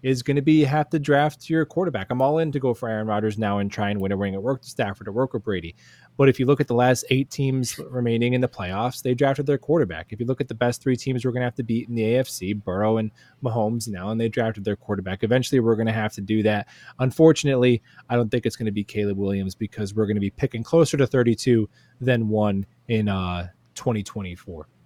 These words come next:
or three, whenever, I don't know, whatever year it is. You know what I mean?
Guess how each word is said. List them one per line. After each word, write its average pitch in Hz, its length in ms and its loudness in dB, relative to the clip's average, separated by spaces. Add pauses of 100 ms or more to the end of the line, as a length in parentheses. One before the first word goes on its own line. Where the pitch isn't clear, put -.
(540)
or 98 220 -8
three, 98 380 0
whenever, 131 280 6
I 143 80 6
don't 156 80 10
know, 131 80 8
whatever 120 260 6
year 98 220 0
it 87 60 -10
is. 90 120 -10
You 170 60 0
know 156 60 8
what 120 60 6
I - 20 -2
mean? 85 160 -8